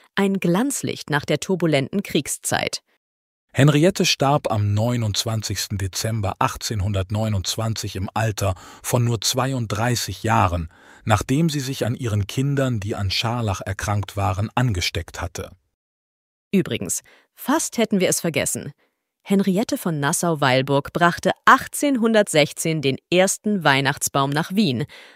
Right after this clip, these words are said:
Speaker 1: ein Brauch, den es im katholischen Österreich bis dahin noch nicht gab.
Speaker 2: Vom Schlossgarten aus genießen Sie die Aussicht auf die Stadtsilhouette, rechts der Lahn,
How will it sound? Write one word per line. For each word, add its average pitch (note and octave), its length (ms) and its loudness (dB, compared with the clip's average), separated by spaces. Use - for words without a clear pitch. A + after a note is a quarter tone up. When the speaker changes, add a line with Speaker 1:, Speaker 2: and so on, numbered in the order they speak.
Speaker 1:
ein B3+ 240 2
Brauch, C#3+ 380 2
den F#3+ 200 2
es F#3+ 120 0
im G3 140 0
katholischen B3 680 -2
Österreich E3+ 540 0
bis - 200 -4
dahin C#3 340 4
noch C#3+ 160 -2
nicht A3+ 240 0
gab. - 320 2
Speaker 2:
Vom C3+ 240 4
Schlossgarten A#2 680 2
aus - 380 -6
genießen F3+ 480 6
Sie D3 140 -4
die B2 180 -2
Aussicht C3 440 0
auf A#2 160 -2
die G#2+ 120 -6
Stadtsilhouette, G2 920 -2
rechts - 460 2
der G2 100 0
Lahn, B2+ 500 2